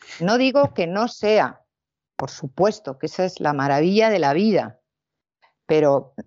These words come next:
el factor unitivo y placentero en un matrimonio absolutamente que tenga unos valores trascendentales, éticos, morales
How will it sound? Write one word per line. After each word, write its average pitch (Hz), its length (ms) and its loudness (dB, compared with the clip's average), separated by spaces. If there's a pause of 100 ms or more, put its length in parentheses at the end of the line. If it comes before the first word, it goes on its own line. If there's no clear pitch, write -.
(120)
el 139 160 -2
factor 165 440 0
unitivo 208 540 0
y 139 40 0
placentero 135 1000 0
en 135 180 -2
un 160 140 0
matrimonio 165 840 -2
absolutamente 156 920 -2
que 131 100 -2
tenga 156 300 -2
unos 151 260 -4
valores 143 480 0
trascendentales, 135 960 -2
éticos, 147 460 -4
morales 135 500 -2